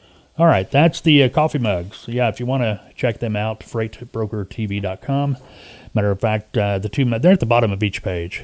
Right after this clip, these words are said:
You know, we got a picture of the, of both of them, the black one, the white one. Matter of fact, if you, uh, click on the picture of the one that, uh, you like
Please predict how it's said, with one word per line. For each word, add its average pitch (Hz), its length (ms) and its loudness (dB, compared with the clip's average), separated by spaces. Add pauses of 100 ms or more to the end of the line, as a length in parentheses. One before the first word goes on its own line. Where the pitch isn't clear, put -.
(120)
You 107 120 -4
know, 101 400 -2
we 110 100 -2
got 110 140 0
a - 20 -6
picture 139 340 0
of 117 60 0
the, 98 180 -2 (360)
of 104 160 -2
both 151 180 6
of 131 140 4
them, 117 80 -2
the 107 60 -4
black 110 300 0
one, 117 120 -2
the 104 80 -2
white 104 260 0
one. 104 220 0
Matter 107 200 0
of 95 120 -4
fact, 110 320 -4
if 120 120 -6
you, 95 200 -4 (420)
uh, 95 240 2
click 147 220 2
on 139 100 4
the 113 60 0
picture 139 340 0
of 113 60 0
the 110 80 0
one 120 340 2
that, 101 300 -2 (120)
uh, 95 280 0 (440)
you 101 260 -2
like 98 440 -4